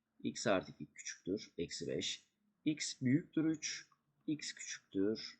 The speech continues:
Eksi yedi. Burada da iki tane durum var. Burada da iki tane durum var. Bakın bir sayı doğrusu yapalım şimdi. Bu ne diyor? O ne diyor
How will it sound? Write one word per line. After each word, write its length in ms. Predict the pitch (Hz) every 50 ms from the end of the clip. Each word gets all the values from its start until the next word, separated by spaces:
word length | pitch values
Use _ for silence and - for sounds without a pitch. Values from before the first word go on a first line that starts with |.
| _
Eksi 340 | - 85 80 - - - 95
yedi. 260 | 87 69 - - - - _ _ _ _ _ _ _ _ _ _ _ _ _ _ _ _ _ _ _ - - _ _ _ _
Burada 220 | 117 104 87 82 -
da 60 | 123
iki 180 | 113 - - -
tane 280 | 95 - - 113 107
durum 300 | 98 92 - 80 78 71
var. 400 | 69 69 71 67 65 - - - _ _ _ _ _ _ _
Burada 220 | - 156 127 104 85
da 60 | 82
iki 160 | 73 - -
tane 220 | - 73 67 - 73
durum 160 | 76 82 95
var. 180 | 143 170 147
Bakın 280 | 123 110 - 110 113 107
bir 60 | 101
sayı 320 | - - - 110 110 110 107
doğrusu 360 | 101 90 85 - - - 90
yapalım 360 | 76 71 - 78 78 78 73
şimdi. 500 | - - - 62 67 65 82 98 135 - - _ _ _ _ - - _ _ _ _ -
Bu 100 | 196 262
ne 160 | 330 302 220
diyor? 360 | 139 107 101 104 143 226 220 - _ _ _ _ _ _ _ _ _ _ _ _ _ _ _ _ _ _ _
O 160 | - 120 151 185
ne 160 | 220 202 -
diyor 300 | 107 90 71 76 71